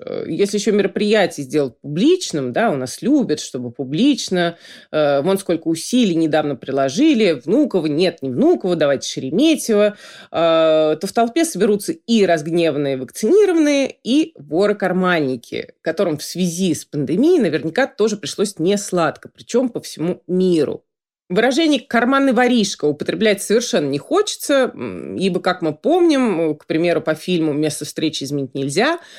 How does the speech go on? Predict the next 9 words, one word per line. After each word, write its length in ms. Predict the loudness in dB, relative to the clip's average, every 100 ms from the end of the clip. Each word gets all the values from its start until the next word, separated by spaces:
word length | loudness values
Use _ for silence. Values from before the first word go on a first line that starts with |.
| -20 _
карманник, 760 | -6 -2 0 2 4 2 0 -8
щипач — 600 | -8 -6 -2 0 0 -2 -6
это 160 | -6
высшая 640 | -6 -2 0 0 -4 -8 -6
уголовная 580 | -4 0 0 2 0
квалификация. 880 | -2 -2 -4 -4 -4 -4 -6 -10 -12 -6
Она 200 | -2 0
шлифуется 460 | 0 -2 -2 -2
годами. 640 | 0 0 2 0 -2 -8